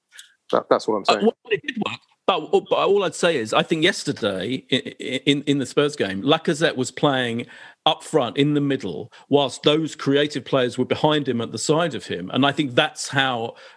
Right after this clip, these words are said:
Speaker 2: Arteta wants to play with Aubameyang and has been playing with him in recent games. So I think, my, I, I, I mean, who knows? I think Aubameyang would have played centrally,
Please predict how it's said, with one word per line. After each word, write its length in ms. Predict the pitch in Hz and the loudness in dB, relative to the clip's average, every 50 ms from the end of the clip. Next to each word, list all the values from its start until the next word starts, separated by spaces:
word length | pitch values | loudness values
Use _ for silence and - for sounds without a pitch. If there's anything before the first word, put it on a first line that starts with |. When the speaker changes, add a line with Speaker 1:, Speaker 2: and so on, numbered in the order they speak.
| _ _ - | _ _ 2
Speaker 2:
Arteta 400 | 131 127 - - 139 - - 127 | 2 2 2 0 0 0 0 0
wants 220 | 117 131 120 - | 0 0 -2 -4
to 80 | - - | -6 -2
play 160 | - 139 127 | 0 0 2
with 160 | 123 127 120 | 2 2 0
Aubameyang 560 | 117 117 101 - 160 202 202 135 104 95 107 | 0 0 2 0 0 0 -2 -6 -6 -4 -6
and 80 | 110 104 | -2 0
has 180 | 170 214 233 - | 0 0 0 0
been 120 | - 156 | -2 -2
playing 300 | 113 - 127 117 104 104 | -2 0 -2 -2 -2 -4
with 160 | 98 92 - - | -8 -10 -10 -10
him 140 | 98 95 101 | -8 -6 -2
in 100 | 120 123 | 0 0
recent 300 | 131 120 - 117 - - | 0 0 -2 -4 -2 0
games. 320 | - 151 151 127 95 - | 0 0 0 0 -4 -2
So 160 | - 139 135 | 0 2 2
I 100 | 160 214 | 2 2
think, 300 | 220 - - 135 - - - - - - - - - | 0 -2 -4 -6 -6 -8 -14 -20 -20 -20 -8 -2 0
my, 180 | 151 160 165 - | 2 2 2 0
I, 180 | - - - - - _ - | -4 -8 -8 -10 -14 _ -12
I, 280 | - - - 165 156 - | -4 0 2 2 2 2
I 40 | 147 | 0
mean, 200 | 135 135 120 101 | 0 0 0 0
who 120 | 123 156 | 0 0
knows? 380 | 160 151 147 135 127 135 127 - | 2 2 2 2 0 -2 -2 0
I 140 | 151 143 156 | 2 2 2
think 180 | 156 - 147 | 2 -2 -2
Aubameyang 360 | 117 131 113 135 127 127 123 117 | -2 0 0 0 -2 -2 -2 -4
would 100 | 117 113 | -4 -4
have 80 | 117 - | -2 -2
played 220 | - 107 104 - | -2 -2 -2 -2
centrally, 580 | - 123 120 123 - - 107 92 87 92 - | -2 -2 -2 -2 -6 -10 -10 -10 -10 -12 -14